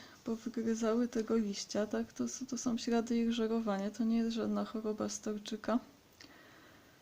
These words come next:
I narobiły też dużo szkód, e, bo też, e, obgryzły pęd kwiatowy, na którym tworzyły się pąki. Jak był właśnie taki mały i świeży,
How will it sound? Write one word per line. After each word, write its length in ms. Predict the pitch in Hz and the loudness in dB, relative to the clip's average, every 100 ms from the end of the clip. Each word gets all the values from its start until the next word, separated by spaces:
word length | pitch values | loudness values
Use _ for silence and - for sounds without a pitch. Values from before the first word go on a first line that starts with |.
| - - - | -20 -6 6
I 40 | |
narobiły 560 | 254 262 247 226 247 240 | 10 10 10 6 6 6
też 220 | 240 233 | 4 2
dużo 300 | 226 247 269 | 4 6 8
szkód, 500 | 262 - - 247 - - - - - - - - - - | 6 2 2 2 0 -12 -20 -20 -20 -20 -14 -12 -10 -4
e, 380 | 220 220 220 | -2 0 0
bo 400 | 208 214 214 226 | 0 2 4 4
też, 520 | 240 233 220 226 - - - - - - - - - - - - - - - | 2 2 2 2 0 -2 -16 -20 -20 -20 -20 -20 -20 -20 -20 -20 -20 -12 -4
e, 200 | 220 214 | -2 0
obgryzły 680 | 233 214 220 247 240 233 240 | 0 0 2 2 2 2 4
pęd 380 | 247 247 254 | 8 10 10
kwiatowy, 760 | - - 226 220 208 202 202 233 269 - | 8 2 2 4 2 4 4 4 2 0
na 120 | 226 220 | 0 0
którym 400 | - 240 233 233 | 0 4 6 4
tworzyły 500 | - 226 233 233 233 | 4 2 4 6 4
się 180 | - | 2
pąki. 580 | 233 214 202 190 - 254 - | 0 2 2 0 2 0 2
Jak 160 | 214 | -2
był 140 | 220 220 | 0 0
właśnie 320 | 226 226 220 | 0 0 0
taki 260 | 220 208 220 | 0 -2 0
mały 280 | 214 220 | 2 0
i 100 | 220 | -2
świeży, 480 | 220 - 202 202 214 | -4 -2 0 2 0